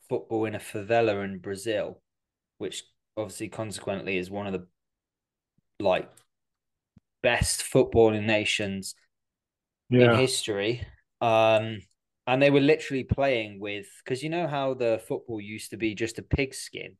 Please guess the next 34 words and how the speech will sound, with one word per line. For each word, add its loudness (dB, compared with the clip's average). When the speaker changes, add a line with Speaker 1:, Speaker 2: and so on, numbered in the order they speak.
Speaker 1:
that -4
was -8
inflated? 0
I 4
don't 6
know 4
what 4
it 2
is 2
now. -2
Speaker 2:
Yeah, 4
yeah. 2
Speaker 1:
And 2
they 4
were 6
literally 2
playing 2
football -4
with, -8
like, -4
a, -12
a, -2
a -2
pig, -2
like -2
an -8
inflated -8
pigskin. -6
Speaker 2:
<laughs> 0
Speaker 1:
And -2
they 4
just -4
were 0
just -10